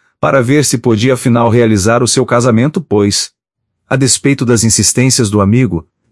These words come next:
não houve meio de lhe fazer aceitar das mãos deste um só vintém.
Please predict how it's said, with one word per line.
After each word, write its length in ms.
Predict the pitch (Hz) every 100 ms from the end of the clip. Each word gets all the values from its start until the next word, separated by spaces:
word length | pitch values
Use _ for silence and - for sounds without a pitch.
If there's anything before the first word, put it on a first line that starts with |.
| -
não 160 | 175
houve 280 | 180 180 151
meio 280 | 113 139 143
de 100 | 127
lhe 160 | 117
fazer 220 | 117 127 113
aceitar 440 | 120 101 - 104
das 240 | 98 95
mãos 300 | 98 110 98
deste 340 | 92 110 104 -
um 60 |
só 180 | 107 135
vintém. 460 | 135 156 104 73